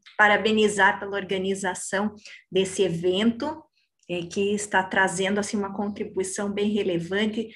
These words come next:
da, né, pra que a gente possa conhecer a, a pesquisa das nossas colegas mulheres, né? E, então, vou dar início à, à minha apresentação.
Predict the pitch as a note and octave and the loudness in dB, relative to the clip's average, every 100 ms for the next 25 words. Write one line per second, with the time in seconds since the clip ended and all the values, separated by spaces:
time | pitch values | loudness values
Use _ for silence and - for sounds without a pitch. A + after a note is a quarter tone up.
0 | - - - F3 F3+ F3+ F3 F3 E3 E3+ | -20 -20 -6 2 4 4 4 2 0 -4
1 | _ F#3 F#3+ G3 G3 G3 F#3 G#3+ G3+ - | _ -8 -2 -2 0 0 0 0 -2 0
2 | G3+ G3+ G#3+ G#3 F#3+ F3 G3+ G#3 F#3+ F#3 | 0 0 -2 -2 0 0 0 0 -4 -2
3 | F3+ E3+ - G3 G3 F3+ F3 E3+ - - | -2 -2 -4 -2 0 0 0 -2 -4 -12
4 | - - F3 - F#3+ - - F3 F3+ G3+ | -20 -6 -2 0 -2 -4 -4 4 6 6
5 | G#3 G3+ F3 E3+ E3+ F3+ A3 E4 E4 - | 2 0 -2 2 4 4 4 4 4 -2
6 | G#3+ A3+ F#4+ - - - - - - C4 | -2 -2 -4 -10 -20 -20 -20 -6 2 6
7 | C#4 C#4 C#4 C#4 C#4 C#4+ C#4+ D#4+ C#4 D4+ | 6 6 4 4 6 6 8 6 8 4
8 | C#4+ B3+ C4+ C4+ - C#4 C4+ - _ - | 4 6 4 2 -2 -2 -4 -12 _ 2
9 | A3 A3 A3 A3+ A#3 A3+ A3+ A3+ G#3+ A3 | 6 6 6 8 8 8 4 2 0 0
10 | A3 A3 G#3+ - - | -2 -2 -2 -4 -10